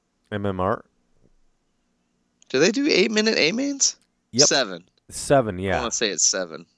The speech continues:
Speaker 2: Yep.
Speaker 1: Yeah, it, it's longer, though.
Speaker 2: Yep.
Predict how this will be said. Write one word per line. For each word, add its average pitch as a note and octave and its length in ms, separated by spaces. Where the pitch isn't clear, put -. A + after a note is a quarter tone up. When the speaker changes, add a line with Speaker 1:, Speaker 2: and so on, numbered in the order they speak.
Speaker 2:
Yep. A#2 180
Speaker 1:
Yeah, F#2+ 320
it, C3+ 260
it's C3+ 360
longer, F2 540
though. D2 300
Speaker 2:
Yep. C#3+ 160